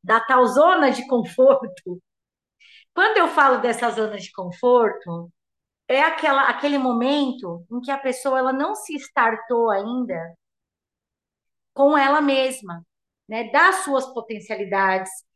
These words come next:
das suas habilidades, nem das suas necessidades. Ela ainda tá naquela luta constante, alimentando toda aquela fragilidade, aquele sofrimento que fica eternizado,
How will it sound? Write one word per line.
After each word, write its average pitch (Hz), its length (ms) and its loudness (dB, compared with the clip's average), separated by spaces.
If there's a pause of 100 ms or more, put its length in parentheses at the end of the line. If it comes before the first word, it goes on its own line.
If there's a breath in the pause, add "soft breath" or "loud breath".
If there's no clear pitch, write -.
(160)
das 320 340 4
suas 254 300 0
habilidades, 190 680 -4 (360)
nem 302 300 2
das 285 180 2
suas 277 300 0
necessidades. 247 1080 -4 (380)
Ela 247 200 2
ainda 285 300 2
tá 294 80 0
naquela 285 380 0
luta 269 420 -6
constante, 285 1120 -2 (920)
alimentando 285 680 2
toda 339 220 -2
aquela 311 260 2
fragilidade, 233 720 -4
aquele 220 280 -10
sofrimento 208 880 -10
que 208 260 -10
fica 220 300 -6
eternizado, 214 1000 -2